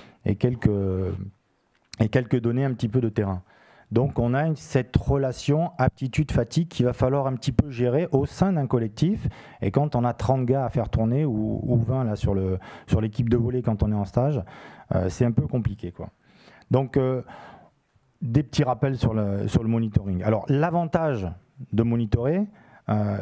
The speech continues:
c'est d'essayer d'apporter des explications scientifiques sur l'évolution des performances des joueurs.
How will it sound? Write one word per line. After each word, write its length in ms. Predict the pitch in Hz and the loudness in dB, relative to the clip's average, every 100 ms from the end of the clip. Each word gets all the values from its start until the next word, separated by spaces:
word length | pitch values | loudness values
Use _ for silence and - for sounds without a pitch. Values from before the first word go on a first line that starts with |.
| 104 | -8
c'est 220 | - 127 | -2 0
d'essayer 500 | 151 156 160 160 147 | 0 0 0 2 2
d'apporter 460 | 131 - - - | 0 -2 -4 -2
des 220 | 135 120 135 | 0 2 0
explications 640 | - 143 147 139 - 127 | 0 0 2 0 0 -2
scientifiques 800 | 107 - 165 - 139 165 175 190 208 220 _ | -2 0 0 2 0 2 0 2 0 0 _
sur 260 | - - 165 | -10 0 2
l'évolution 520 | 156 139 143 131 165 | 2 0 0 0 0
des 100 | 160 | 0
performances 480 | 151 127 143 139 156 | -2 0 2 2 0
des 80 | 143 | 0
joueurs. 260 | 127 104 | 2 0